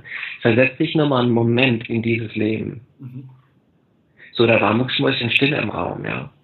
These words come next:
Speaker 1: Und das sage ich nicht, um hier anzugeben und zu sagen, was ich für ein toller Typ bin, sondern einfach nur, es war so berührend, weil wir uns in die andere Perspektive reinversetzt haben. Das ist das, was diese sinnvolle, integrale Perspektive macht.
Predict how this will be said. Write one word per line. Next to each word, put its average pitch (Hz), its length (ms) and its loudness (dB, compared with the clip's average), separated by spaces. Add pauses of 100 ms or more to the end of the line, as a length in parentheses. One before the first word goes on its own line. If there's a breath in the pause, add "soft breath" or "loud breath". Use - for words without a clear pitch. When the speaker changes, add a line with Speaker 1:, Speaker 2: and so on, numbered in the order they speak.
(260 loud breath)
Speaker 1:
Und 117 140 4
das 123 120 4
sage 131 280 2
ich 131 80 -6
nicht, 143 200 -2
um 135 120 0
hier 131 180 -2
anzugeben 131 480 -2
und 127 60 -10
zu 123 60 -4
sagen, 120 220 0
was 117 120 0
ich 120 80 -6
für 120 80 -2
ein 113 60 -2
toller 104 260 0
Typ 175 240 0
bin, 107 160 2
sondern 104 200 -2
einfach 127 320 0
nur, 131 200 0
es 113 160 -4
war 117 180 2
so 151 160 0
berührend, 120 600 4
weil 113 160 2
wir 120 100 0
uns 120 160 -4
in 127 140 -4
die 117 180 -4
andere 143 320 2
Perspektive 127 720 0
reinversetzt - 640 -4
haben. - 340 -10 (380 loud breath)
Das 131 200 2
ist 151 160 -4
das, 131 200 0
was 123 180 0
diese 117 320 -4
sinnvolle, 131 560 2
integrale 131 640 2
Perspektive 127 640 -4
macht. 120 380 0